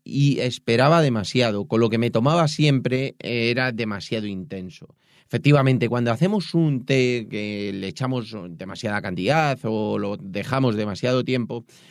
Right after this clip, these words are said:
pues, eh, en algunas ocasiones nos amarga, en otras sabe demasiado fuerte, demasiado intenso, como tú dices. Eso es así, Izaskun. La verdad es que es muy interesante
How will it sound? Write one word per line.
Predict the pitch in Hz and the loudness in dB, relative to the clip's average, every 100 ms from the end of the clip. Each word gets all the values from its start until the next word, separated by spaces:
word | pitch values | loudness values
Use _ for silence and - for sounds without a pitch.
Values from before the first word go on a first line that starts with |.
| - _ | -20 _
pues, | - - 120 | -4 -2 0
eh, | 117 113 | 0 2
en | 113 | 0
algunas | 110 131 147 139 | 2 4 4 2
ocasiones | 139 127 139 123 | -2 0 0 0
nos | 123 120 | -2 0
amarga, | 120 165 190 156 156 156 139 | 2 4 4 4 4 6 4
en | 117 | 4
otras | 127 127 123 120 | 2 2 0 -2
sabe | - 127 117 | -2 0 0
demasiado | 113 107 110 107 | 0 -2 -2 -4
fuerte, | - 147 147 139 135 135 | -2 2 2 2 0 2
demasiado | 117 104 123 113 | 0 -2 0 2
intenso, | 101 131 143 127 120 | 2 4 2 2 -2
como | 113 107 | -2 -4
tú | 107 | -2
dices. | 123 127 131 131 - _ - - | 0 0 -2 -8 -10 _ -20 -4
Eso | 131 170 | 0 2
es | 127 | 0
así, | 104 120 104 | -2 0 0
Izaskun. | 104 104 - 92 92 90 98 | -2 -8 -8 -12 -10 -12 -8
La | 101 | -6
verdad | 104 120 123 | -2 -4 -2
es | 131 | -6
que | - 131 123 123 | 0 2 4 2
es | 117 131 | 0 0
muy | 127 160 202 | 4 6 6
interesante | 143 113 110 104 110 110 127 131 | 4 2 -2 -2 -2 -2 -2 -4